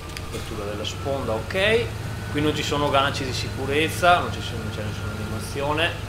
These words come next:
Ragazzi, attenzione perché si alza parecchio il scarico, quindi all'occhio sopra. Vedete che è molto alto.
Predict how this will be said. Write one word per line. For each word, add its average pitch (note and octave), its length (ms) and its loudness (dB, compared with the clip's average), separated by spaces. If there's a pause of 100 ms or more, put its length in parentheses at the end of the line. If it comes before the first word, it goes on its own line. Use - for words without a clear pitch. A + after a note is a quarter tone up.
Ragazzi, C3 340 2
attenzione D3 680 2
perché B2+ 280 -2
si - 200 -2
alza B2 440 0
parecchio C#3+ 1080 2 (1700)
il G#2+ 80 -6
scarico, B2+ 520 2
quindi A2 460 -2
all'occhio A2 540 0
sopra. A#2+ 560 0 (2500)
Vedete G2 240 -8
che G#2 80 -6
è G2+ 40 -4
molto F#2+ 540 -4
alto. F2 440 -2